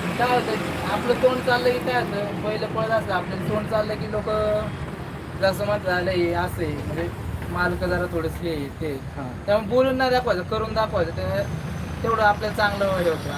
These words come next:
Speaker 2: आता आपल्या बावीस अकरा पिस्टनची गाडी कुठं बरं जास्त पळाली आजपर्यंतच्या पायऱ्यात?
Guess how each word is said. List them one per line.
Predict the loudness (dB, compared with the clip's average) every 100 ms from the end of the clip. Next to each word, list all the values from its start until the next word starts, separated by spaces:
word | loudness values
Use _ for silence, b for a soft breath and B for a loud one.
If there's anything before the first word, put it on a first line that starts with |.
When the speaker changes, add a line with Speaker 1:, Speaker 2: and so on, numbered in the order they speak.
| -6 -6 -6 -6 -2 2
Speaker 2:
आता | 6
आपल्या | 6 8 6 6
बावीस | 8 6 4
अकरा | 0 0 0
पिस्टनची | 0 -2 0 0 4
गाडी | 6 6 4
कुठं | 2 2 4
बरं | 4 4
जास्त | 4 4 0
पळाली | 2 2 4
आजपर्यंतच्या | 2 2 0 -2 0 -2 -2 -2
पायऱ्यात? | 4 2 2